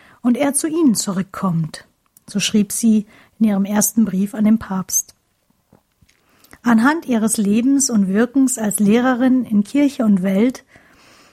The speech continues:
kann uns heute neu die Bedeutung des Pfingstfestes aufgehen, die Bedeutung des Heiligen Geistes für das gesamte Kirchenjahr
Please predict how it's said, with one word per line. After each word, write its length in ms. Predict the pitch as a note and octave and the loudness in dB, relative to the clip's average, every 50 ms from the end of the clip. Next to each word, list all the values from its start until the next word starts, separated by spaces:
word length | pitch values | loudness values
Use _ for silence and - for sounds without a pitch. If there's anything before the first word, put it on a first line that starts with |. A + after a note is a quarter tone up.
| _ - - | _ -20 -20
kann 200 | - - B3 C4 | -6 -2 -2 0
uns 320 | C#4+ D4+ E4 F4 - - - | 0 0 -2 -4 -4 -4 -2
heute 320 | B3+ A#3+ B3 B3 B3+ C#4 | -2 -2 0 0 0 0
neu 300 | A#3 G#3+ G#3 A3 A#3 B3+ | 2 2 2 2 2 2
die 100 | A#3+ A#3 | 0 0
Bedeutung 460 | G3+ A3 F3+ G#3 G3+ G#3 G#3 C4 B3+ | -2 -2 -2 0 0 0 0 0 0
des 240 | A#3+ C4+ B3 - - _ _ _ _ _ | 0 -2 -4 -6 -8 _ _ _ _ _
Pfingstfestes 720 | - D4+ C#4 D4 C#4+ - - - A#3 G#3 - - A3 G#3+ - | -4 -2 -2 -2 -2 -6 -6 -4 -4 -4 -2 -2 -4 -4 -4
aufgehen, 800 | - A3+ G#3+ A3 G#3 - - - G#3+ G3+ F#3 F3 F3+ F3+ F3+ F3 - _ _ _ | -2 -2 -2 -2 -4 -6 -8 -4 -2 0 2 2 2 0 0 -2 -8 _ _ _
die 60 | - | -6
Bedeutung 680 | F3 G#3+ F3 G#3 G#3 A3 A#3 A3+ C4 C4+ B3 A#3+ A#3+ - | -4 -2 0 2 2 2 2 0 0 0 0 0 0 -2
des 180 | - A3+ - - | -4 -6 -4 0
Heiligen 340 | A3+ A3+ A3 A3 A3 A3+ | 0 2 2 2 2 2
Geistes 680 | G#3 G3+ G3+ G3+ A3+ A3+ - - - D4+ C#4 - - - - - - - - - _ _ | 0 0 0 -2 -2 -2 -4 -6 -6 -4 -4 -4 -6 -8 -12 -18 -20 -20 -20 -20 _ _
für 140 | - - | -4 -2
das 200 | A3+ B3 A#3+ - | 0 0 0 -2
gesamte 500 | - C#4 B3 A3+ B3+ C#4 E4 E4+ - - | -4 -2 0 0 0 -2 -2 -6 -6 -8
Kirchenjahr 800 | A3+ - - A3 G3+ G3 F#3+ - - G3 F3+ F3+ F#3 F3+ F3 F3 | -8 -4 -4 -2 -2 -2 -2 -2 -2 -2 -2 -2 -2 -4 -6 -6